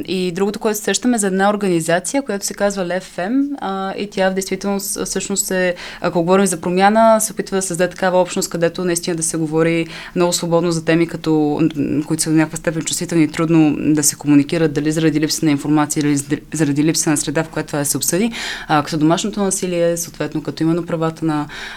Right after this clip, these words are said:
а, на някакви такива социални случвания, които нямат, м, точно тази равнопоставеност и, и, и, и реално развитие в обществото заради, заради тях или заради друго.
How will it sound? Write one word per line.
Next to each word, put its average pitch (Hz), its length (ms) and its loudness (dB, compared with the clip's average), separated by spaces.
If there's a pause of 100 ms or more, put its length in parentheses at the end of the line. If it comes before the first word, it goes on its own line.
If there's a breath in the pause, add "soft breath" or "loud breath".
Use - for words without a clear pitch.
а, 156 80 -2 (300)
на 151 100 0
някакви 160 480 0
такива 156 280 -6
социални 151 600 -2
случвания, 147 500 -4
които 147 280 -6
нямат, 143 400 -4 (120)
м, 160 320 -4
точно 160 240 -6
тази 156 140 -4
равнопоставеност 165 800 -4
и, 160 40 -2 (280)
и, 156 80 0 (460)
и, 156 300 -4 (640)
и 151 100 -6
реално 156 240 0
развитие 151 400 -4
в 139 140 -8 (540 loud breath)
обществото 156 420 -2
заради, 147 420 0 (280)
заради 151 260 0
тях 156 260 -2
или 151 100 0
заради 139 300 -2
друго. 143 340 -2